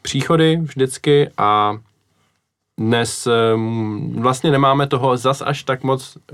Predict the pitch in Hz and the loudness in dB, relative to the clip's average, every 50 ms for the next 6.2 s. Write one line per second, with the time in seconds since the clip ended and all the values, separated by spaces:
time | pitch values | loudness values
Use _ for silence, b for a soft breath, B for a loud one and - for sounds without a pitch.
0 | 110 113 110 107 104 107 107 107 117 117 110 - 131 123 123 139 175 185 - 135 | -2 -2 0 0 0 0 0 0 0 0 -2 0 0 0 0 0 0 -2 -2 -4
1 | 113 - - 120 120 127 123 120 120 123 B B B B B B B B B B | -2 -2 -4 -2 2 2 2 2 0 -4 B B B B B B B B B B
2 | - 107 104 117 117 143 143 131 127 127 123 123 123 120 - 131 120 120 120 - | -4 -2 0 0 0 2 2 2 2 2 0 -2 -4 -4 -2 -2 0 0 0 0
3 | - 123 117 117 120 120 113 110 - 113 113 - 120 117 123 113 117 - - - | 0 2 2 2 2 -2 -4 -6 -8 -8 -6 -4 -2 -2 -2 -2 0 -2 -4 -4
4 | 120 113 - - 127 - 117 110 110 113 107 101 - - - - - - 170 202 | -4 -8 -8 -6 -4 -2 0 0 0 0 0 -2 -4 -6 -10 -6 -2 0 0 0
5 | 220 B B B B B B B B B B B B - - 110 107 107 107 107 | 0 B B B B B B B B B B B B -4 0 0 2 2 2 2
6 | 107 107 104 107 | 2 0 0 -2